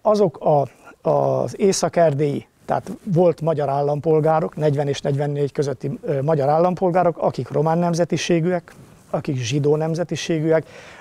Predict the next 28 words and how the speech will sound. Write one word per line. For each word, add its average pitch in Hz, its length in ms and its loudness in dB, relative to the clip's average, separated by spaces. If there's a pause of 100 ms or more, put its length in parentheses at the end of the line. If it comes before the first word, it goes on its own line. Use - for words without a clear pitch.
akik 165 280 -2
vegyes 151 300 2
házasságból 156 640 2
származnak, 151 640 -2
és 147 160 -8
akkor 143 240 -4
eldönti 147 520 2
a 139 160 2 (280)
házastárs, 147 600 -2
hogy 127 120 -12
követi 165 480 0
az 156 120 2
internálandó 147 760 0
férjét 156 520 2
e-, 156 120 -2 (300)
ez 147 160 -4
esetben, 143 400 -4
vagy 127 140 -6
nem 160 180 -4
követi. 156 420 -4 (420)
Tehát 156 200 0
igen, 151 280 2
kivételezés 143 840 0
volt. 123 180 -4
Tehát - 180 -12
a 143 60 -2
románok, 196 360 2 (400)
ö, 156 180 -2